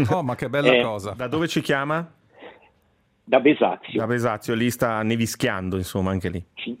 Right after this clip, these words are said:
Speaker 2: cinquecento metri, beh, insomma, mm, mm, attacca.
Speaker 1: Ah, sì,
Speaker 3: Attacca.
Speaker 1: anche qua,
Speaker 2: Eh,
Speaker 1: anche qua.
Speaker 3: L'attacca giù.
Speaker 2: Sì, sì.
Speaker 1: Mm, esatto.
Speaker 2: Sì, l'attacca giù.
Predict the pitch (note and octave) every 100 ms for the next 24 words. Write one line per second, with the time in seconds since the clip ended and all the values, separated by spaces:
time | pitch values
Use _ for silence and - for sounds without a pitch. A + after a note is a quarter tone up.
0 | - - B2+ - C3+ - - G#3 E3 E3
1 | - G#3 G#3 - A3 D#3 A#2+ G#2+ C3+ C3+
2 | D#3 D#3+ E3 - E3 F3 - - D#3 -
3 | - - - F#2+ - _ - - E3 B2+
4 | A#2 - F#3+ A#3 - A#2+ A2+ G#2+ G#2 A#2+
5 | - D#3 D3+ A#2 G2 A#2+ - F#3+ - F#2+
6 | C3 A#2 - B2 G2 F#2 - G2+ - A#2
7 | - F#3+ E3+ A#2 F2